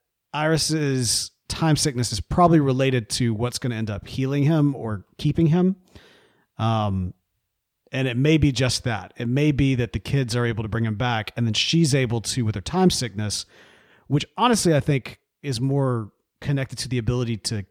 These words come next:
keep something stuck in time, like, in a moment in time. But she doesn't, you know, she doesn't necessarily know how it works or how to use it or anything like that.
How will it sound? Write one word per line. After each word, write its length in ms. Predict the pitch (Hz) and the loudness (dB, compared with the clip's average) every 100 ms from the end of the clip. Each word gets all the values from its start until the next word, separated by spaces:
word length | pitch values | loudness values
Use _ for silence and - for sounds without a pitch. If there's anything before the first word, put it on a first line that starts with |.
| - | -14
keep 320 | - 180 - | -4 -4 -2
something 420 | - 175 185 165 | -2 0 4 2
stuck 380 | - - 151 - | 2 -2 -2 2
in 120 | 180 | 2
time, 420 | 190 190 214 220 156 | 2 0 0 -2 -4
like, 220 | 127 - | -8 -6
in 100 | 143 | -2
a 40 | |
moment 360 | 120 120 147 170 | 0 0 -2 -4
in 80 | 165 | -4
time. 320 | 185 214 208 _ _ _ _ _ _ _ | -2 -2 -6 _ _ _ _ _ _ _
But 140 | 143 - | -2 0
she 140 | 147 | 2
doesn't, 340 | 147 135 123 - _ _ _ _ _ | 2 2 -2 -8 _ _ _ _ _
you 120 | 139 | -2
know, 160 | 123 98 | 0 0
she 160 | - | -2
doesn't 220 | 147 139 127 | -2 -2 -4
necessarily 360 | 139 147 131 | -2 0 0
know 120 | 123 | 0
how 340 | 123 123 110 104 | 0 0 -2 -4
it 120 | 101 | -8
works 420 | 98 170 180 - | 0 2 2 0
or 80 | 123 | -4
how 80 | 117 | -4
to 80 | 98 | -2
use 200 | 160 160 | 2 4
it 100 | 147 | 4
or 80 | |
anything 220 | 143 139 139 | 2 0 -2
like 180 | 131 | -2
that. 340 | 131 123 117 | -2 -4 -4